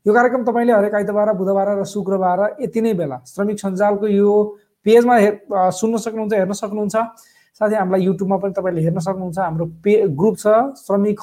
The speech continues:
हब, श्रमिक चौतारी, त्यहाँ पनि हामीलाई तपाईँले यति बेला हेर्न सक्नुहुन्छ भने यदि तपाईँ, अ, गाडीमा, गाडी चलाउँदै, चलाउँदै सुन्न चाहनुहुन्छ,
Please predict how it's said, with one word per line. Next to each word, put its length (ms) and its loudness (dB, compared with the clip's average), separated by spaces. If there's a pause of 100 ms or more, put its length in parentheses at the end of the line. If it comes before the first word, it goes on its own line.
हब, 360 2
श्रमिक 800 -6
चौतारी, 420 0
त्यहाँ 240 -4
पनि 180 -6
हामीलाई 240 -2
तपाईँले 340 -6
यति 80 -6
बेला 180 -4
हेर्न 220 -4
सक्नुहुन्छ 400 -8
भने 320 -6 (400)
यदि 120 2
तपाईँ, 340 2 (260)
अ, 120 -4
गाडीमा, 760 2 (680)
गाडी 220 4
चलाउँदै, 520 4
चलाउँदै 420 0
सुन्न 260 -2
चाहनुहुन्छ, 500 -4